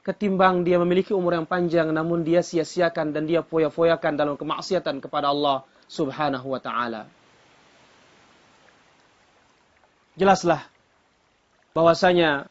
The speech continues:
keinginan untuk memiliki umur yang panjang disertai dengan amal yang saleh. Dan jangan sampai diberikan umur yang panjang,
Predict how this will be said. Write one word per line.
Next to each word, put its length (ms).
keinginan 480
untuk 320
memiliki 320
umur 240
yang 80
panjang 480
disertai 560
dengan 240
amal 200
yang 160
saleh. 400
Dan 160
jangan 180
sampai 460
diberikan 400
umur 180
yang 120
panjang, 580